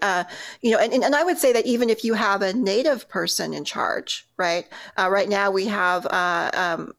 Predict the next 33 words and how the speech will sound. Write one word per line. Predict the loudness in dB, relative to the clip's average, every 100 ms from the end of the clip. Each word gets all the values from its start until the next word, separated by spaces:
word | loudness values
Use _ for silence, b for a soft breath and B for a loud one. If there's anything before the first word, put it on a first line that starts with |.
| _ -12 -2
we | 0
have | 0 0
an | 0 0 0
amazing, | 2 2 2 0 -2 -2
uh, | -2 -2
Native | -2 -2 -2
woman, | -2 0 0 -2 -2
uh, | -2
Deb | 0 -2
Haaland, | 0 2 2 0 0
who | -2
is | 0
now, | -2 0 0 0
um, | 0 -2 -2
the, | 0 2 0 -2
uh, | -4
Secretary | -2 -4 -4 -4 -2 0 2
of | 0
the | 0 -2
Interior | -2 0 0 2 0 -2
and | -4 -6 B B B
is | 0 2
overseeing, | 2 2 0 0 0 0 -2 -2
um, | -2 -2 -4 -2
a, | -2 -2 -4
a |
large | -2 2 2 2 2 0
amount | -2 -2
of | -2
the |
land | -2 0 -2 -4
in | -2 0
the, | 0